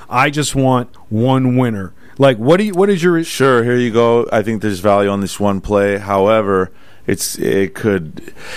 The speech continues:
Speaker 2: the more plays things average out quicker, you can kind of, I don't, I don't wanna say, yeah, you can kind of bet a little bit more if, if, if in theory all seventy have value, because, like I said, it will play itself out quicker. Betting one game a week,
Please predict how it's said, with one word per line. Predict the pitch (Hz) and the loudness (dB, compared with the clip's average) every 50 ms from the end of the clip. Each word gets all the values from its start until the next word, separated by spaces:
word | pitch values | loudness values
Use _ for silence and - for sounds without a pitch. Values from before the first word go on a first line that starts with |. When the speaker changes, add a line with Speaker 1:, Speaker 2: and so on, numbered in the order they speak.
| - - - | -14 -14 -8
Speaker 2:
the | - - - - - - - 151 | -6 -4 -2 -2 -2 0 0 2
more | 156 170 190 214 208 | 2 2 0 0 0
plays | 160 - 170 170 165 165 156 135 - | 0 0 0 2 2 0 0 -2 -4
things | - 147 143 143 127 120 | -4 -2 -2 -2 0 0
average | 127 123 120 117 120 113 | 0 0 0 -2 -2 0
out | 120 120 120 113 | 0 0 0 0
quicker, | - - 117 110 101 - 110 107 104 107 104 - - - - - - - - | -2 0 0 0 0 0 0 0 0 -2 -2 -6 -12 -20 -20 -20 -20 -8 -2
you | - 143 160 | -2 -2 0
can | - 170 175 | 0 -2 -4
kind | 160 - 135 160 175 185 | -4 -2 -2 -2 0 0
of, | 196 190 170 135 - - - - - - - - - - - - - - | 0 0 -2 -4 -8 -14 -16 -18 -18 -16 -16 -16 -16 -14 -14 -6 0 2
I | 131 | 2
don't, | 147 147 - | 2 2 2
I | - 143 | 0 0
don't | 143 151 | 2 2
wanna | 151 143 | 0 0
say, | 131 - 147 135 | 0 0 0 0
yeah, | - 135 165 | 2 2 2
you | 175 170 175 | 2 2 2
can | 165 190 | 2 0
kind | 170 - 156 175 180 | 0 2 0 0 0
of | 202 175 135 | 0 -2 0
bet | 120 120 117 | 0 2 2
a | 127 | 2
little | 127 135 135 139 | 2 2 2 2
bit | 135 131 131 | 2 2 0
more | 104 113 117 120 123 123 127 | 0 0 2 2 2 2 2
if, | 120 117 110 - | 2 0 0 0
if, | - - 117 - - - - | -2 -2 -2 -2 -6 -6 -2
if | - 135 131 - 139 | 0 0 0 0 -2
in | 131 117 | -4 -2
theory | - 127 127 131 123 | 0 2 2 4 4
all | 117 110 110 110 | 4 2 2 0
seventy | - - - 113 107 107 104 | -2 -2 -2 -2 0 0 0
have | 101 101 98 90 | 0 0 0 0
value, | 90 107 123 131 123 107 101 | 2 2 2 2 2 0 -2
because, | 92 85 - 120 113 101 87 - - - - - - | -4 -4 -2 -2 -2 -2 -4 -8 -16 -18 -20 -4 0
like | 127 131 123 - | 0 0 0 0
I | |
said, | 120 - - 147 131 | -4 -2 0 0 0
it | 113 | 0
will | 101 101 | 0 -2
play | 90 - - 123 113 | -4 -2 0 0 0
itself | 107 98 - - 110 101 92 | 0 -2 -2 -2 -2 0 0
out | 110 117 120 110 | 0 0 0 -2
quicker. | - - 117 123 117 - 107 95 90 - - - - - - - - | -2 -2 -2 -2 0 0 0 0 0 -2 -6 -14 -20 -20 -20 -4 0
Betting | 127 127 135 135 135 123 113 | 2 2 4 2 0 0 0
one | 110 113 123 123 123 | 2 2 2 0 0
game | 107 110 117 117 113 110 | 0 2 2 2 2 2
a | 104 98 | 2 2
week, | 98 113 135 131 113 110 98 - - | 2 4 4 4 4 2 0 -2 -8